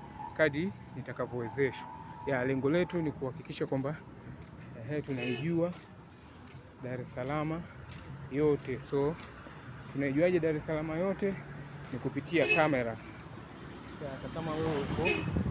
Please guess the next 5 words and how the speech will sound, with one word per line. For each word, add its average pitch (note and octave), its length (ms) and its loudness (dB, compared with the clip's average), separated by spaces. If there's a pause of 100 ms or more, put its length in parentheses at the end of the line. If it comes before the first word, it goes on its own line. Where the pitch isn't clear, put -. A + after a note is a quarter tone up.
(720)
uko C#3+ 240 0
mkoani, E3 680 2
basi C#3 280 0
utaweza B2+ 460 -2 (760)
kuijua D3 600 8